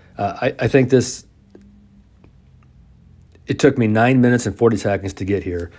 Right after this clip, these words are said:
But you know what? Authenticity wins. You know, be who you are. You know, don't try to be anybody that you're not. Don't try to, you know, if it doesn't,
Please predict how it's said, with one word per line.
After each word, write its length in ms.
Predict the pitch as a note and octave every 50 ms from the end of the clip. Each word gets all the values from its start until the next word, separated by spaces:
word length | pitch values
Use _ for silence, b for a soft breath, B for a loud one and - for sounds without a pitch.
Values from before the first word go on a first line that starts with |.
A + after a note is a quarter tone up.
| b b b b b b b
But 300 | A2 G#2 F#2+ F#2+ - - -
you 80 | B2+
know 120 | A#2 A#2 A#2
what? 280 | A#2+ A#2 A#2 A#2+ - - b b b b b b b _ -
Authenticity 680 | C#3+ C#3 C3 C3 C3+ A2+ - B2 A2+ G#2+ - G#2+ F#2+ F#2+
wins. 500 | F#2 F#2+ F#2+ F2+ E2+ F2 - - - - _ _ _ _ _ _ _ _ -
You 80 | A2+
know, 320 | G#2 G2+ G2+ G#2 F#2+ F2+ - - G#2 G2+
be 180 | A#2+ C3 C3+
who 100 | C3 C3
you 240 | B2+ B2+ B2+ A#2+ A2
are. 340 | G#2+ G#2 G#2 G#2 G2 F2+ b b b b b b b b b b _
You 120 | - B2
know, 240 | G#2+ G#2 G2 G2+ G2
don't 320 | G2 - B2 A#2 B2 A#2+
try 160 | - B2 A#2+ A#2
to 60 | A2+
be 140 | A2 A2+ A2+
anybody 360 | A2+ A2+ G#2+ A2+ A2 A2+ A2+
that 180 | A2 G#2 -
you're 80 | - G#2
not. 380 | G2+ G2 G2 G2 G2 G2 E2+ G#2
Don't 240 | A2+ A#2 B2+ C3
try 220 | B2+ - B2 A#2+ A#2
to, 80 | A2+
you 240 | G2+ G#2 G#2+ C3+ B2
know, 200 | A2+ A2 A2 G#2+ -
if 160 | A2 - -
it 140 | D3+ C#3 B2+
doesn't, 460 | C3 C#3 C#3 C3+ D3 B2+ - - -